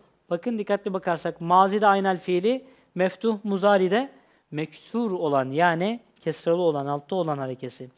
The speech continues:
Üçüncü bab faale yef'alu. İkisinde de meftuh dikkat ederseniz. Dördüncü bab fe'ile yef'alu. Bakın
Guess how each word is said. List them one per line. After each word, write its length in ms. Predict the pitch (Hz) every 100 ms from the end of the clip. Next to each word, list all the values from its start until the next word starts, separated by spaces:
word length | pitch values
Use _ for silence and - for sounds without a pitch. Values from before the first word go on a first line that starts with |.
| - - - -
Üçüncü 360 | 202 220 208 220
bab 220 | 226 226
faale 440 | - 214 208 208
yef'alu. 420 | 208 202 190 175 185
İkisinde 460 | 185 196 202 202
de 60 | 190
meftuh 420 | 190 185 180 143
dikkat 240 | 160 160
ederseniz. 600 | 151 147 143 - 165 190 _ - _ _
Dördüncü 420 | 185 202 208 196 202
bab 140 | 220
fe'ile 680 | - - 214 202 240 254 220
yef'alu. 580 | 180 160 160 165 208 202
Bakın 300 | 190 196